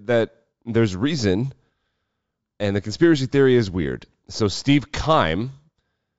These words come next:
who is the general manager of the Cardinals, who just signed an extension with the team, and everyone's like, "Yeah, maybe they should fire that guy." Steve Keim has taken a leave of absence, I believe. I think he's taken, like, a, like, a, a health-related leave of absence. Then everybody's looking like, you know,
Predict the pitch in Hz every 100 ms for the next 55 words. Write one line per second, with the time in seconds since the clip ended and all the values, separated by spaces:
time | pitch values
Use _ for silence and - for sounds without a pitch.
0 | _ _ 120 113 95 87 110 113 104 98
1 | 104 87 85 76 73 76 73 71 - 85
2 | 78 82 85 71 107 98 - - 95 87
3 | 80 78 - 101 107 107 78 - 67 73
4 | 69 78 - 69 71 69 69 69 67 67
5 | 69 69 67 69 73 90 92 85 85 85
6 | 80 - 98 107 80 67 71 71 - -
7 | - - - 156 147 147 135 - 120 120
8 | 107 95 92 104 87 82 92 135 131 131
9 | 123 127 127 110 104 92 - 101 90 85
10 | 85 80 76 58 78 76 78 - - 87
11 | 107 110 98 95 92 90 76 - - -
12 | - - - 123 123 110 147 185 170 123
13 | 123 139 156 156 131 98 160 165 135 107
14 | 139 185